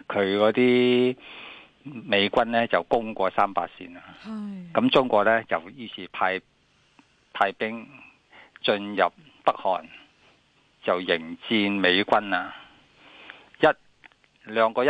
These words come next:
Speaker 1: 埋牙呢，美軍啊節節後退，
Speaker 2: 嗯。
Speaker 1: 退返三八線後面。一過三八線後面呢，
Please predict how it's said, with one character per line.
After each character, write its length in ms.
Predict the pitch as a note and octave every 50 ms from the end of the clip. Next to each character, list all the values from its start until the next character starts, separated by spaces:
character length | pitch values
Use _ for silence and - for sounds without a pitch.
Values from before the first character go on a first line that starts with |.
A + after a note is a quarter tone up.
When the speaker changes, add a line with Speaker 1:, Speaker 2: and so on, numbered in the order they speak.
| D3+ C#3+
Speaker 1:
埋 300 | A2+ G2 F2+ E2+ E2+ F#2
牙 180 | F#2+ F#2+ F#2 F#2+
呢， 200 | A2+ A#2+ A#2 - - - - _ _ _
美 220 | - F#2 G2 G#2 G#2+
軍 260 | - B2+ B2 A#2 G#2
啊 80 | G2 - _ -
節 120 | A2+ G#2
節 240 | - - A2 G#2 -
後 160 | G2 F#2 F2 -
退， 300 | - G2 F2+ E2+ E2+ - - - _ _ - -
Speaker 2:
嗯。 340 | G#3+ G#3 G3 F#3 E3+ E3+ E3 -
Speaker 1:
退 280 | - B2+ A#2 A2 A2 G#2+
返 280 | - C3 B2 B2 B2+ -
三 200 | - B2+ B2 B2
八 160 | - F2+ F#2
線 220 | - - G2+ F#2 F2
後 160 | F#2+ F2+ E2+
面。 280 | E2+ F2 E2+ E2 E2+ _ _ _ _ _ _ _ _ _ _
一 120 | - C#3+ C#3+
過 200 | - A#2 A#2 B2
三 140 | A#2+ C3 B2
八 140 | A#2+ A2+ G#2
線 120 | - F#2+
後 120 | F#2+ F#2+ F2
面 160 | F#2 F#2 F2
呢， 180 | G#2+ A#2+ -